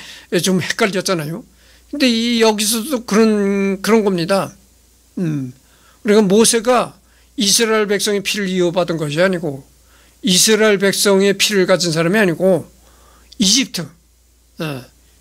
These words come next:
이집트, 어, 애굽의 피를 이어받은 이집트 사람이었다.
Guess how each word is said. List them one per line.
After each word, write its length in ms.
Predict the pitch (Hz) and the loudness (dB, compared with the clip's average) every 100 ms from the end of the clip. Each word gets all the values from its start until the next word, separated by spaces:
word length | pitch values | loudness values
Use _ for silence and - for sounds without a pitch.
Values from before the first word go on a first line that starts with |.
| _ _ | _ _
이집트, 800 | 220 190 254 - 247 254 233 208 - | 0 2 -2 -2 0 0 -2 -6 -12
어, 540 | - 202 185 180 190 190 - _ _ _ _ _ _ _ _ _ _ _ _ _ _ _ _ _ _ _ _ - | -8 -2 0 0 -4 -8 -12 _ _ _ _ _ _ _ _ _ _ _ _ _ _ _ _ _ _ _ _ 0
애굽의 480 | 196 202 214 226 | 2 2 2 2
피를 320 | - 233 226 220 | 2 -2 0 -2
이어받은 680 | 202 208 190 185 233 247 | 0 0 2 0 0 -4
이집트 420 | - 196 180 - | -4 -2 -2 -2
사람이었다. 760 | 202 208 190 175 151 196 180 120 | 0 2 2 0 -2 0 0 -2